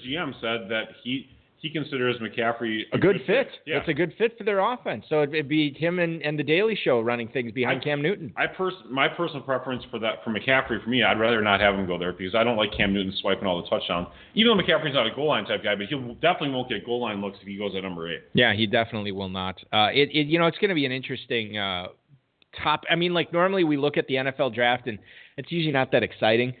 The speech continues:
Speaker 2: uh, for the top seven or eight picks for Dynasty because you're looking at people who, um,
Speaker 1: You have, like, two guys that are, three guys that are good, everybody else is
Speaker 2: Well,
Speaker 1: good.
Speaker 2: but, I mean, there's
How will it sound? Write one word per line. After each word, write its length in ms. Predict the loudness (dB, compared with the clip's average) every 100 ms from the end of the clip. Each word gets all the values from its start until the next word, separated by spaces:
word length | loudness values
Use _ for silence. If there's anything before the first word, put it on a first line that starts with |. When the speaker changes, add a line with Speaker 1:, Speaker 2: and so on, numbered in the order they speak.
| _ _ -6
Speaker 2:
uh, 120 | -4
for 140 | -2
the 80 | -2
top 220 | 2 0 2
seven 220 | 0 0
or 60 | -2
eight 100 | -2
picks 200 | -4 -6
for 120 | -10
Dynasty 460 | -4 -4 -4 -4 -4
because 380 | -4 -2 -4 -4 -14 _ 0
you're 100 | 4
looking 320 | 4 0 -2
at 160 | -4
people 360 | -2 -4 -2 -2
who, 340 | 0 0 0 -4 _ _ _
um, 320 | -4 -2 -2
Speaker 1:
You 80 | 0
have, 60 | 0
like, 80 | 2
two 100 | 2
guys 140 | 2 2
that 60 | 2
are, 80 | -2
three 120 | 0 -2
guys 160 | 0
that 60 | -2
are 60 | -2
good, 140 | 0
everybody 220 | 0 -2
else 140 | -4 0
is 40 |
Speaker 2:
Well, 180 | 4 4
Speaker 1:
good. 80 | 4
Speaker 2:
but, 100 | 4
I 40 |
mean, 180 | 4 2
there's 160 | 2